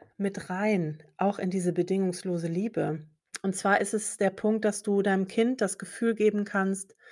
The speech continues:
immer wieder, dass es so in Ordnung ist, wie es ist, und zwar hier mit dem Schwerpunkt auf seinen Gefühlen.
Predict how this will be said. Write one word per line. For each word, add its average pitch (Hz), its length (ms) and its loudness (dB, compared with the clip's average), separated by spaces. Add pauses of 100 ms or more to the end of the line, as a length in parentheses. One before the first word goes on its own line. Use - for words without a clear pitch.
(300)
immer 285 280 4
wieder, 196 480 2
dass 208 220 2
es 220 320 2 (460)
so 202 380 0
in 208 240 0
Ordnung 240 380 2
ist, - 240 -6
wie 202 100 2
es 202 140 -2
ist, - 640 -2 (240)
und 196 120 -2
zwar 202 220 2
hier 240 240 0
mit 226 160 2
dem 208 100 0
Schwerpunkt 208 520 0
auf 180 100 0
seinen 190 380 2
Gefühlen. 180 800 2